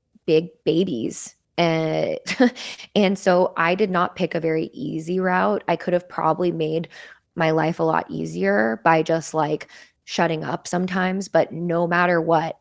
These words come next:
I could not shut up. I wanted to talk about how screwed up it was. And we only went to family therapy one time.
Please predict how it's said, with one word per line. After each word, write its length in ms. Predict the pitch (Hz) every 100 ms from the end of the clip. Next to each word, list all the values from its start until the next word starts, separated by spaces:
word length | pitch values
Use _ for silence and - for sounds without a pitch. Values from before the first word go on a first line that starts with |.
| _
I 200 | 165 165
could 340 | 165 - 175 160
not 280 | - 151 -
shut 240 | - - -
up. 280 | - - -
I 120 | 175
wanted 380 | 165 170 165 165
to 80 | 170
talk 400 | - 165 156 -
about 360 | 165 160 156 151
how 400 | - 160 156 160 - - -
screwed 280 | - 190 180
up 140 | -
it 100 | 214
was. 300 | 156 127 -
And 140 | 165
we 120 | 165 220
only 220 | 247 202
went 200 | 185 208
to 60 | 165
family 360 | 175 175 170
therapy 440 | 151 170 165 165 143
one 220 | 165 165
time. 480 | - 151 139 170